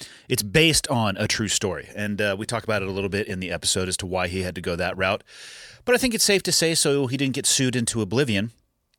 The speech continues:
by Big Pharma. So that should be out on Monday, a couple days after this. What else is new?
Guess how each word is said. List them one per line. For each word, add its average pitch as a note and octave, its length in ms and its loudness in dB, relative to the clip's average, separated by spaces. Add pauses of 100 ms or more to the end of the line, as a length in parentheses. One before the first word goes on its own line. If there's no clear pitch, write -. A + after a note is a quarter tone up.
(560)
by A2+ 460 2 (260)
Big C3 140 0
Pharma. B2+ 340 0 (200)
So C#3+ 120 2
that C#3 80 6
should E3 160 2
be D3+ 140 4
out C3+ 260 4
on A#2 480 4
Monday, D#3+ 600 4 (560)
a - 60 -20
couple - 180 0
days A2 160 4
after G2+ 180 0
this. B2+ 300 0
What B2 160 2
else F2 180 -2
is F2 140 -6
new? C2+ 260 -12